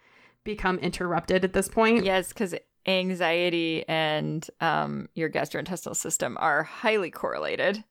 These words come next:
Speaker 1: Some people actually might enter a psychosis at this particular point in time. Um, people can be a danger to either themselves or others. It's, it's a problem. Everybody kind of re-,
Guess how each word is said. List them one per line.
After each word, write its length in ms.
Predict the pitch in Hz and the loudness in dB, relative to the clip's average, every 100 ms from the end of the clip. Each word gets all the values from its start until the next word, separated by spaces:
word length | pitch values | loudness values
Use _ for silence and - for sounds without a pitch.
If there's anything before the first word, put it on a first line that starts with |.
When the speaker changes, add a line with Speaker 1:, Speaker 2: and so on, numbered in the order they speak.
| _ _ _ | _ _ _
Speaker 1:
Some 200 | - 208 | -2 0
people 640 | 208 220 208 214 220 214 - _ _ _ | 2 2 4 4 2 -2 -8 _ _ _
actually 400 | - 180 - 180 | -4 -4 -2 -2
might 240 | 175 175 170 | 0 0 2
enter 200 | 170 165 | 0 2
a 40 | |
psychosis 680 | 165 143 - 202 214 226 220 | -2 -4 -6 0 2 4 4
at 100 | 226 | 2
this 180 | 214 214 | 2 0
particular 540 | - 214 208 208 208 202 - | 0 2 4 6 4 4 0
point 260 | - 214 202 | 0 6 8
in 100 | 202 | 6
time. 540 | 202 208 208 202 208 208 - - - - - | 6 4 6 6 4 2 -20 -20 -20 -20 -8
Um, 380 | 180 170 156 143 _ _ _ | -4 -2 -4 -14 _ _ _
people 220 | 185 180 | -2 -2
can 140 | 170 | 0
be 100 | 170 | -2
a 60 | 160 | 0
danger 360 | 160 165 165 165 | 2 2 4 2
to 160 | - | 2
either 220 | 160 160 | 0 0
themselves 480 | 151 151 - - 139 | -6 -10 -12 -18 -20
or 80 | _ - | _ -12
others. 440 | 185 185 180 175 - - - - - - | 2 4 4 2 0 -2 -2 -2 -6 -4
It's, 460 | 160 160 - - - - _ _ | -2 -2 -4 -4 -8 -16 _ _
it's 140 | 165 165 | -4 -4
a 40 | |
problem. 580 | - 143 135 165 226 - _ _ _ _ | -2 -4 -2 2 2 0 _ _ _ _
Everybody 520 | 214 277 269 233 247 | 2 4 4 4 0
kind 220 | 254 240 220 | 0 2 4
of 80 | |
re-, 100 | 214 | 4